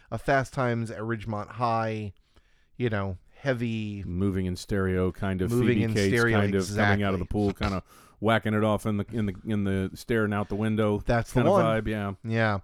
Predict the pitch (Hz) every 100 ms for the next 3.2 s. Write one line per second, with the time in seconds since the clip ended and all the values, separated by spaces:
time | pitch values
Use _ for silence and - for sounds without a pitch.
0 | - 117 113 107 110 120 120 - 147 139
1 | 131 147 156 147 131 117 127 120 117 -
2 | 151 131 131 120 107 110 117 120 113 107
3 | 101 -